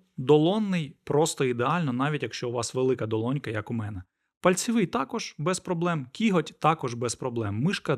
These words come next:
дуже приємно, дуже гарно чіпляється за руку, навіть без гріпсів, і це важливо. По якості на високому рівні, але це soft touch пластик, тому я не знаю щодо його довговічності. Я про це вже казав,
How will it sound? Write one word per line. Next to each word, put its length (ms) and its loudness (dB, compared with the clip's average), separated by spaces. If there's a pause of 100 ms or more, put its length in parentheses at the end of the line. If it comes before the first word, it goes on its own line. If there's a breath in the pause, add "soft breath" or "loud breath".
(140)
дуже 320 -2
приємно, 560 -2
дуже 240 -2
гарно 320 0
чіпляється 500 -2
за 220 2
руку, 300 -2 (320)
навіть 440 0
без 420 0
гріпсів, 600 -6
і 100 -8
це 160 2
важливо. 460 -2 (2000 loud breath)
По 120 8
якості 760 0
на 160 0
високому 480 -2
рівні, 320 -4
але 280 0
це 140 -4
soft 380 -2
touch 340 -2 (160)
пластик, 480 -4
тому 760 -2
я 180 0
не 100 0
знаю 300 0
щодо 240 -4
його 180 -2
довговічності. 720 -4
Я 80 -2
про 100 -4
це 140 -4
вже 160 -4
казав, 380 -2